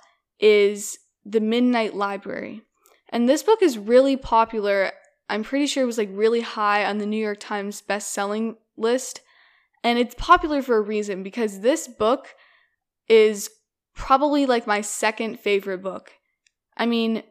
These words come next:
it is so good and it just makes you think about your own life. I love books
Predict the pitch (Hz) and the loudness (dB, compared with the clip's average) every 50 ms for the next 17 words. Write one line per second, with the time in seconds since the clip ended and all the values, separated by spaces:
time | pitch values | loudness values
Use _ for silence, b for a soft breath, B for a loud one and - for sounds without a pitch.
0 | _ _ _ _ _ _ _ _ _ _ _ _ _ _ _ _ _ _ _ _ | _ _ _ _ _ _ _ _ _ _ _ _ _ _ _ _ _ _ _ _
1 | _ _ _ - 240 269 262 320 320 277 - - - - - 247 226 233 247 269 | _ _ _ 0 2 4 4 4 2 2 -2 -6 -8 -2 0 2 4 6 6 4
2 | 254 214 - 208 208 214 226 254 254 - - - 233 233 220 202 185 - 254 247 | 4 2 0 0 2 4 4 4 2 2 0 0 -2 -2 -2 -2 -2 -4 -6 -6
3 | - 208 202 214 233 - - 226 220 214 - 220 233 240 240 202 208 196 190 190 | -6 -6 -6 -6 -6 -6 -6 -10 -8 -6 -6 -6 -4 -4 -4 -2 0 0 0 -2
4 | 202 - - 202 208 214 208 185 180 170 196 - - - 214 214 208 220 240 262 | -4 -4 -4 -4 -4 -4 -4 -6 -8 -10 -10 -6 -2 -2 -2 0 2 2 2 2
5 | 247 254 208 185 220 220 233 - - - - | 2 -2 -8 -4 -2 -2 -2 -2 -6 -18 -18